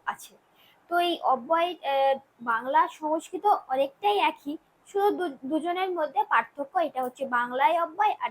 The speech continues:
এগুলো হলো সংস্কৃত অব্যয়। এবং আমি তোমাদের বলছি, এই আজকের এই একটা ভিডিও তোমরা যদি দেখো, তাহলে তোমাদের মনে অব্যয় নিয়ে যত প্রশ্ন জিজ্ঞাসা আছে, সমস্ত কিছুই সলভ হয়ে যাবে। তো অব্যয়ের জন্য আর কোনো বই ফলো করতে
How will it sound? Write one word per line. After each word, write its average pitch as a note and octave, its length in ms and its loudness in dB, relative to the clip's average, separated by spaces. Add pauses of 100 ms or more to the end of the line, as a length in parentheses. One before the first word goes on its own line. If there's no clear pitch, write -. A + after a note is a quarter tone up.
এগুলো A#3+ 280 -6
হলো C4 200 -6
সংস্কৃত A#3+ 640 -12
অব্যয়। - 460 -6 (540)
এবং C#4+ 140 -6
আমি B3 240 -2
তোমাদের D#4 380 -2
বলছি, B3 460 -8 (160)
এই C4 140 -20
আজকের B3 500 -6
এই C#4+ 140 -8 (100)
একটা D4+ 420 -8
ভিডিও B3+ 420 -4
তোমরা B3+ 320 -2
যদি C4+ 320 -4
দেখো, B3+ 380 -6
তাহলে C#4 380 0
তোমাদের C#4 440 -4
মনে B3+ 320 -4 (100)
অব্যয় C#4 440 -2
নিয়ে D4+ 300 -2 (340)
যত C#4+ 200 -2 (140)
প্রশ্ন D4 460 -2
জিজ্ঞাসা D4 540 -6
আছে, D#4+ 320 -2
সমস্ত E4+ 540 -4 (100)
কিছুই F#4+ 340 -4 (280)
সলভ B3 400 2
হয়ে A3+ 200 0
যাবে। G3+ 320 -8 (100)
তো F#4 80 2
অব্যয়ের C4+ 500 2
জন্য C4+ 320 0
আর D4+ 180 2 (100)
কোনো D#4+ 240 2
বই C#4+ 380 2
ফলো A#3+ 220 0
করতে - 340 -4